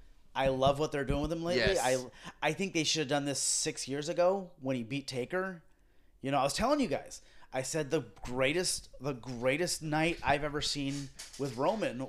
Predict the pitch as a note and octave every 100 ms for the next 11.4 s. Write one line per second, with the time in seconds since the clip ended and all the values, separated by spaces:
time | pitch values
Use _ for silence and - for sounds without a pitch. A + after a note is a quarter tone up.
0 | A#2 A#2+ A#2+ A#2 A#2+ A#2 - - A2 -
1 | B2+ A#2+ C#3+ E3+ F3+ F3+ E3 D3+ D3 D#3+
2 | D3+ C#3 D#3+ C#3 A#2 G#2+ G#2 - - -
3 | - - - - - C3 - C#3 C#3+ E3
4 | E3+ D#3+ - - F3+ F#3 A2+ F#2 F2 -
5 | - - - - D3+ D3 D#3 - - F3
6 | D#3+ B2 - - D3+ D#3 D3 C3+ B2 C#3
7 | B2 A#2 A2 G2+ A#2+ G#2+ - - - -
8 | - - - - - A2+ C#3+ - E3+ A#2+
9 | C3 C3 D3 D3 C#3 C#3 A#2+ - D3 F3
10 | F3 - - C3 - - C#3 C#3 C3+ A2+
11 | C#3+ E3 F#3+ -